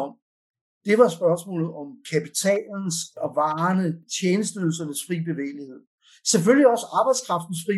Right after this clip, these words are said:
bevægelighed, men i den forstand, at arbejdskraften kunne få lov til at rejse derhen, hvor der var arbejde til den, ikke? Hvor det andet, det var til gavn for nogen, så var arbejdskraftens fri bevægelighed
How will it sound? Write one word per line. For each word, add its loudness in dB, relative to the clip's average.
bevægelighed, 0
men -2
i -4
den -4
forstand, 0
at 6
arbejdskraften 2
kunne -16
få -4
lov 6
til -2
at -4
rejse -8
derhen, 0
hvor -14
der -14
var -8
arbejde 2
til -12
den, -20
ikke? -6
Hvor 8
det 6
andet, 2
det -8
var -6
til -12
gavn 0
for -8
nogen, -2
så -10
var 4
arbejdskraftens -2
fri -4
bevægelighed -2